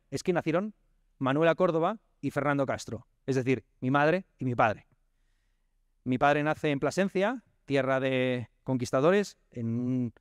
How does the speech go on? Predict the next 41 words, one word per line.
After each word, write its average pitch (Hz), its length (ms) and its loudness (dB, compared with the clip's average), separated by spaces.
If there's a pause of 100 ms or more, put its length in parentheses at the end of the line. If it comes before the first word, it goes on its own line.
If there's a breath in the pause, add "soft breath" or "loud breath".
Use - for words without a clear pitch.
territorio 139 580 0 (180)
de 120 80 -6
treinta 135 300 0
kilómetros 131 460 -2
a 135 40 -2
la 127 100 2
redonda. 180 440 0 (240)
Nacieron 131 340 -2
Pizarro, 147 640 0
Hernán 127 240 -4
Cortés, 156 520 2 (160)
Valdivia, 156 520 0 (400)
eh, 120 240 -8 (320)
por 107 120 -6
cierto, 127 360 2
en 123 200 -2
Extremadura, 139 640 0 (180)
lugar 135 380 0 (180)
en 135 120 -2
el 131 120 -2
que 123 140 -2
no 131 360 0
había 120 280 0
acceso 123 300 0
al 123 80 2
mar. 170 240 2 (100)
De 127 60 -4
hecho, 123 120 -4
la 123 60 0
mayor 127 160 0
parte 131 160 0
de 123 40 2
estos 123 280 -6 (640)
conquistadores 139 640 0 (100)
eran 123 240 0
analfabetos 131 680 -2
que 135 100 -6
nunca 143 160 0
habían 135 300 0
llegado 131 560 0
al 123 460 -2